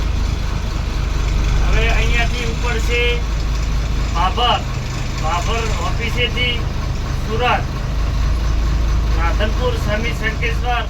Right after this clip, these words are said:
દસાડા, માંડલ. એ ભાભરથી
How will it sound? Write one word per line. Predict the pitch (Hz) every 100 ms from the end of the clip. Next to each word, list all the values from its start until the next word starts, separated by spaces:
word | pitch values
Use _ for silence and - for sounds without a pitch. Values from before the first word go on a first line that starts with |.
| -
દસાડા, | 214 208 233 233 233
માંડલ. | 220 214 220 233 214 - _ - - - - - - - - - 55 53 - - - - - - - - - - - - - - - - - - - - - - - - - - - - - - - - - _
એ | -
ભાભરથી | - 185 185 196 214 226